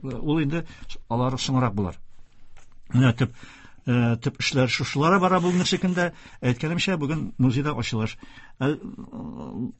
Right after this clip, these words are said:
болай эшләр шулайрак тора. Ә, болай иҗатына килгәндә нәрсә дип әйтергә була? Э, бер кызыклы әйбер бар.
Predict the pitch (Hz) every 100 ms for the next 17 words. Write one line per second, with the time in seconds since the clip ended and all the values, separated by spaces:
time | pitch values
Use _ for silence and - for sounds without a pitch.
0 | - - - 120 165 175 - - - -
1 | - - - 151 139 - - 151 131 101
2 | - 98 92 - - - - - 139 165
3 | 175 190 185 143 175 170 196 190 196 175
4 | 175 170 - 160 160 151 139 123 117 113
5 | 101 92 104 - - - - - 131 135
6 | 135 131 131 - - - - - - -
7 | - - 127 156 - 151 180 175 180 196
8 | 151 101